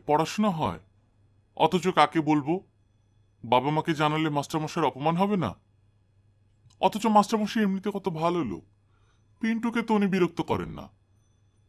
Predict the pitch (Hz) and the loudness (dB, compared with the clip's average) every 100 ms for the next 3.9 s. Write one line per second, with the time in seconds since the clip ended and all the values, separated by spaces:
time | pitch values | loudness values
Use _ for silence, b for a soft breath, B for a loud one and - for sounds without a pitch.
0 | _ - 151 156 156 151 135 135 127 139 | _ -8 -4 0 0 0 0 0 0 0
1 | 147 147 - _ _ _ _ _ _ _ | 0 -2 -6 _ _ _ _ _ _ _
2 | _ _ _ _ - 98 120 110 139 131 | _ _ _ _ -16 -8 -4 2 2 2
3 | 143 117 120 120 123 104 - 87 | -2 0 0 2 0 0 -4 -10